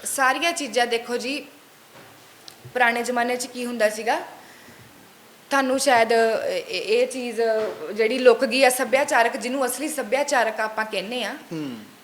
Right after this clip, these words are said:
Speaker 1: ਪੁਰਾਣੇ ਜ਼ਮਾਨੇ 'ਚ ਕੀ ਹੁੰਦਾ ਸੀਗਾ, ਬੋਲੀਆਂ ਮਾਰਦੇ ਸੀ ਇੱਕ ਦੂਜੇ ਨੂੰ।
Speaker 2: ਹਾਂ, ਬਿਲਕੁਲ।
Speaker 1: ਠੀਕ ਆ?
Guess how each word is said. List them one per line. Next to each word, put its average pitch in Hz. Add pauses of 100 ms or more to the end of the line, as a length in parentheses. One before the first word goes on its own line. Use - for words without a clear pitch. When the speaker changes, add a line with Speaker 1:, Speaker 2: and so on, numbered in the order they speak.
(120)
Speaker 1:
ਪੁਰਾਣੇ 247
ਜ਼ਮਾਨੇ 254
'ਚ 254
ਕੀ 254
ਹੁੰਦਾ 233
ਸੀਗਾ, 233
ਬੋਲੀਆਂ 226
ਮਾਰਦੇ 208
ਸੀ 208
ਇੱਕ 220
ਦੂਜੇ 185
ਨੂੰ। 180 (220)
Speaker 2:
ਹਾਂ, 135
ਬਿਲਕੁਲ। 170 (580)
Speaker 1:
ਠੀਕ 202
ਆ? 285